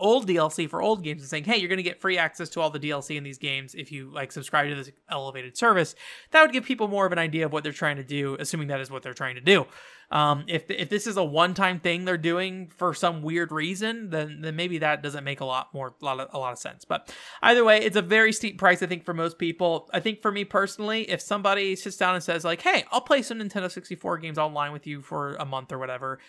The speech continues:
um, I'd be into checking that out with somebody and just, or even, like, an evening or something, just doing it once, pay for the month or whatever, and then just, like, move on with my life kind of thing.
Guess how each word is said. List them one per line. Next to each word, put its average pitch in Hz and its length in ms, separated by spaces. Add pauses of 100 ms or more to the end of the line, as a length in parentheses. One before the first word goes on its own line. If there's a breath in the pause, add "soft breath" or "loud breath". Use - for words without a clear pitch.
(340 loud breath)
um, 147 200
I'd 214 180
be 175 100
into 147 160
checking 139 300
that 135 140
out 131 140
with 135 120
somebody 131 460
and 127 60
just, 131 240
or 156 240
even, 220 220
like, 151 180
an 139 80
evening 143 400
or 127 60
something, 139 200
just 147 140
doing 196 160
it 143 120
once, 135 320 (260)
pay 208 120
for 185 120
the 165 80
month 139 260
or 131 60
whatever, 127 280
and 123 120
then 123 100
just, 123 160
like, 139 380
move 139 180
on 120 160
with 117 140
my 127 120
life 120 300
kind 135 160
of 131 60
thing. 156 240